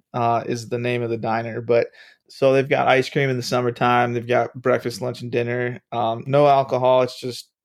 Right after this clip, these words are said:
you know, sweet tea, water, and soda. But their food's, food's pretty good. And, um, if you're taller than about six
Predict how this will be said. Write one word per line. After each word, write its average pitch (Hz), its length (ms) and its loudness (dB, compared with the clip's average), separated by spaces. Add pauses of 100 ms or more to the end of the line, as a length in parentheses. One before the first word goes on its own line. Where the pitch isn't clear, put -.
(100)
you 131 120 -10
know, 120 140 -4
sweet 131 320 -4
tea, 131 200 0
water, 123 380 2
and 120 100 -4
soda. 123 480 2 (460)
But 127 380 2
their 135 140 0
food's, 139 520 -2 (120)
food's 156 240 0
pretty 151 180 2
good. 139 320 4
And, 120 320 -2 (100)
um, 123 400 -2
if - 160 -10
you're 127 120 -4
taller 139 420 4
than 135 140 2
about 127 280 2
six - 720 -4